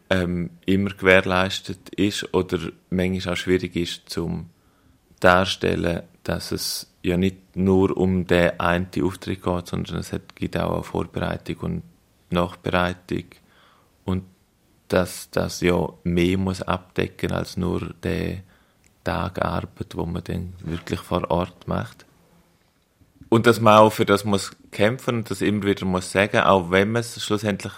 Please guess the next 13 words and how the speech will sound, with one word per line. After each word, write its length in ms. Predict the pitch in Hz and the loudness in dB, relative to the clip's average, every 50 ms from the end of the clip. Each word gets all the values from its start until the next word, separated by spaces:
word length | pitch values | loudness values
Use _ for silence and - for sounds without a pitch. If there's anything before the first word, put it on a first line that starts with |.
| - _ _ _ _ - _ _ _ _ _ _ _ _ _ _ _ | -18 _ _ _ _ -20 _ _ _ _ _ _ _ _ _ _ _
vielleicht 300 | - - - - _ - | -8 -8 -8 -2 _ 6
doch 180 | 98 104 - | 6 6 6
nicht 220 | 131 139 135 135 - | 0 0 0 -2 -6
kriegt, 560 | - - 117 123 127 139 143 - - - - _ | -2 2 2 4 4 2 0 -4 -12 -20 0 _
aber 360 | 98 98 92 - 92 87 - - - _ _ _ | 2 2 4 0 0 0 -2 -6 -10 _ _ _
einfach 280 | - 95 95 95 113 - | 2 2 2 2 -4 -6
damit 340 | - - 98 95 95 92 - | -4 -2 0 0 0 0 -2
das 140 | 90 90 - | -8 -4 -4
im 120 | 90 87 | -2 -2
Bewusstsein 560 | 90 87 82 87 98 - - - - 98 92 | -2 -2 0 -2 -4 -2 -4 -2 0 0 0
ist 120 | 92 - - | -2 -4 -10
von, 320 | - - 92 90 90 95 - _ _ _ _ _ _ _ _ _ _ _ _ _ _ _ | -8 -4 -4 -4 -4 -6 -12 _ _ _ _ _ _ _ _ _ _ _ _ _ _ _
äh, 600 | - 90 90 90 90 90 90 87 87 87 85 | -2 0 0 0 0 -2 -2 -4 -4 -6 -8